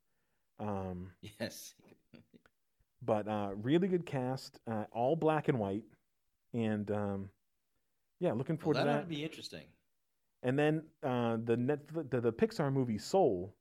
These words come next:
Speaker 1: is coming out on Christmas Day on Disney Plus, and they're not upcharging it like they did for Mulan.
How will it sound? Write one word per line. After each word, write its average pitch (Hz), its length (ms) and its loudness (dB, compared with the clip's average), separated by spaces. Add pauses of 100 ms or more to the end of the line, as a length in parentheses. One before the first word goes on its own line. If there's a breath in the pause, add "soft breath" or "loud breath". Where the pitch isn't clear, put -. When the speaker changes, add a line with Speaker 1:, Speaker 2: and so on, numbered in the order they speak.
(100)
Speaker 1:
is 120 160 -6
coming 117 280 -2
out 104 180 0 (140)
on 113 140 -2
Christmas 131 400 -2
Day 101 360 -2 (640)
on 104 240 -2
Disney 107 300 -4
Plus, 107 320 -4
and 123 80 -2
they're 110 80 0
not 113 220 -2
upcharging 110 540 -2
it 101 140 -6
like 104 160 -4
they 104 100 -2
did 104 180 -4
for 107 100 -6
Mulan. 98 440 -4